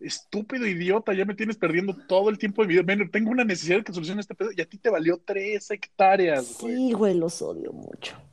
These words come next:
Speaker 1: O sea, y, y mira, a mí me ha costado un huevo tener paciencia con los call centers y hasta soy buen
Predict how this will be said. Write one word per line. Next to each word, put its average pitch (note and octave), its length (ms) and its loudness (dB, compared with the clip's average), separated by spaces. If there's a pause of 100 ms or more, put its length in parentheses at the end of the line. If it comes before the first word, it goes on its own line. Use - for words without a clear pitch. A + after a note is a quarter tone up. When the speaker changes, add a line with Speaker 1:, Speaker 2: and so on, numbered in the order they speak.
(380)
Speaker 1:
O - 120 -20
sea, E3 180 6
y, F3+ 260 -6
y - 20 -2
mira, G3 260 4
a D#3 60 2
mí F3+ 100 -4
me D#4+ 100 -4
ha - 40 -8
costado G#3+ 320 -6
un G#3 220 -8
huevo F3+ 800 -2 (240)
tener D#3 340 -4
paciencia F3+ 460 -4
con C#3+ 140 -8
los A#2+ 160 -8
call D3+ 200 -2
centers D#3+ 420 -2
y C#3 40 -2
hasta A#2+ 260 -6
soy D#3+ 300 -2
buen D#3+ 420 0